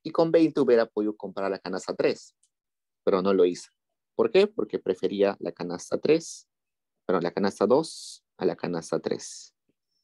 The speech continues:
¿Con veinte soles hubiera podido comprar la canasta uno? No, no, porque era treinta y cinco soles. Entonces la canasta uno era no asequible.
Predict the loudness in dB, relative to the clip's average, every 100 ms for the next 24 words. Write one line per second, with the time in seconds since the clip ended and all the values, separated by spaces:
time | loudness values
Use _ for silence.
0 | _ _ _ _ _ _ _ _ -20 _
1 | _ _ _ _ 0 2 6 4 4 2
2 | 4 6 4 4 6 6 6 4 4 2
3 | -2 -2 -2 -4 0 0 2 -2 -8 -4
4 | -4 -2 -8 -8 -8 -4 -4 -4 -6 -6
5 | -2 -4 -4 _ _ _ _ _ _ -6
6 | -2 -2 -2 -6 -10 -14 -12 -6 -4 0
7 | -2 4 4 6 2 -2 -8 -8 -6 -6
8 | -6 -8 -12 -10 -12